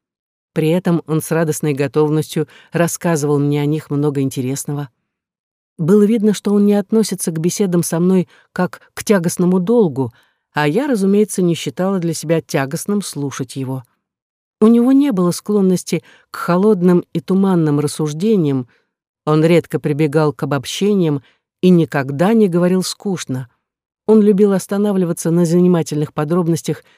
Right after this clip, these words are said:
не меньше, чем я сама. Ему была свойственна наблюдательность, причём не поверхностная. Благодаря этим свойствам его натуры слушать его было всегда интересно. То, что он высказывал собственные мысли,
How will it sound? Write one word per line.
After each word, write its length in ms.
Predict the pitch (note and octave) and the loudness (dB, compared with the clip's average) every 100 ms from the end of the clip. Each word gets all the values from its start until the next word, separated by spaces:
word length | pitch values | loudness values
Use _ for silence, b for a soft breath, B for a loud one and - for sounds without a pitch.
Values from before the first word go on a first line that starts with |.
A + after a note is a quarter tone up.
| b | b
не 120 | E3 | 2
меньше, 320 | D#3 D#3 - | 2 0 -2
чем 200 | C#3 D3 | -4 -2
я 180 | C#3+ C#3+ | -2 -2
сама. 420 | - C#3 B2+ C3 - _ _ _ _ _ _ | -4 -4 -4 -6 -12 _ _ _ _ _ _
Ему 260 | A3+ A3+ A#3 | 2 4 4
была 220 | F3+ F3 | 2 0
свойственна 640 | - E3 E3 - D3+ D3+ - b _ | -2 -4 -4 -2 -2 -2 -4 b _
наблюдательность, 960 | D#3 D#3 C3+ C3 B2 B2+ F#3 G3 F#3+ - _ _ _ | -2 -2 0 -4 -4 -6 -4 -4 -4 -10 _ _ _
причём 460 | F3+ E3+ G3+ F#3+ - - | -6 -2 0 0 -2 -2
не 120 | G3 | -2
поверхностная. 840 | G3+ F#3+ D#3 - C3+ - C3+ B2+ _ _ _ _ _ _ _ | 0 -2 -2 -6 -8 -8 -8 -10 _ _ _ _ _ _ _
Благодаря 500 | E3 F3 E3 F3+ F#3 - | 0 2 2 2 2 2
этим 300 | F#3+ F#3 F3+ | -2 0 -2
свойствам 540 | - F3 E3 - C#3+ | -2 -2 -2 -2 -4
его 240 | C#3 C#3+ C#3+ | -2 -2 -2
натуры 540 | D3 D3 A#3+ A3+ C3+ b b b - | -2 -4 -2 -2 -2 b b b -8
слушать 500 | - A3+ B3 E3 - | -4 -2 -2 -4 -4
его 160 | C#3+ | -6
было 220 | C3+ D3+ | -4 -4
всегда 580 | D3 - E3 D3+ C#3 E3 | -4 -4 -4 -2 -2 0
интересно. 720 | F#3 F#3 E3 C3+ A#2+ - C3 _ _ _ _ _ _ - | 0 -2 -4 -6 -8 -12 -14 _ _ _ _ _ _ 0
То, 120 | E3+ | 0
что 180 | - D3+ | 2 0
он 180 | D3+ - | 0 -4
высказывал 600 | - D3+ - E3 D#3 C#3+ C#3+ | -6 -4 -4 -2 -2 0 -2
собственные 600 | D#3+ D3+ - D3+ D3 C#3+ | -2 -6 -6 -4 -2 -2
мысли, 500 | D#3+ G3 - D3+ | -2 -2 -4 -6